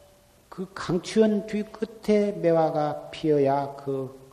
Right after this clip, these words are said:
매화꽃 향기가 진동을 하는 법이에요. 겨울이 춥지를 않고 이상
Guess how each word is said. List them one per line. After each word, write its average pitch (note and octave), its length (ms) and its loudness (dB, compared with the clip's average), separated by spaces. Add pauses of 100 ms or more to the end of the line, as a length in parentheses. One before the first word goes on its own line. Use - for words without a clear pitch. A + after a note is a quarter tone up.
(200)
매화꽃 E3+ 840 0
향기가 F#3 1040 0
진동을 C#3 520 0
하는 C#3 220 -2
법이에요. - 320 -8 (800)
겨울이 D3+ 420 6
춥지를 D3 540 -2
않고 C3 560 0
이상 D#3 640 0